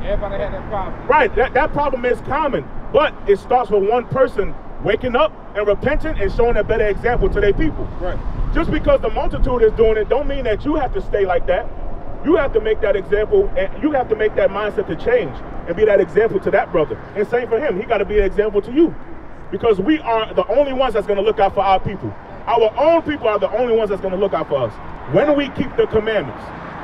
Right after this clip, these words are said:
Speaker 2: Let me keep the commandments. So read that again.
Speaker 3: "Cursed shalt thou be in the city."
Speaker 2: So it says we're gonna be cursed in the city. We sell drugs to each other. We fight each other. We kill each other.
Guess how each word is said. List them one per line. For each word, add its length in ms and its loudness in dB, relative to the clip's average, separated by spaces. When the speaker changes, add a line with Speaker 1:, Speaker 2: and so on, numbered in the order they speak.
Speaker 2:
Let 100 4
me 80 -4
keep 140 -6
the 80 4
commandments. 360 2
So 80 6
read 140 0
that 140 4
again. 240 0
Speaker 3:
"Cursed 680 2
shalt 240 2
thou 160 4
be 220 -2
in 100 2
the 120 0
city." 320 2
Speaker 2:
So 180 6
it 80 6
says 200 0
we're 60 -8
gonna 200 0
be 120 -4
cursed 340 2
in 80 2
the 100 2
city. 340 0
We 100 -2
sell 260 6
drugs 300 4
to 80 2
each 140 0
other. 160 4
We 160 -2
fight 240 4
each 160 -4
other. 140 4
We 120 2
kill 220 0
each 140 -4
other. 220 0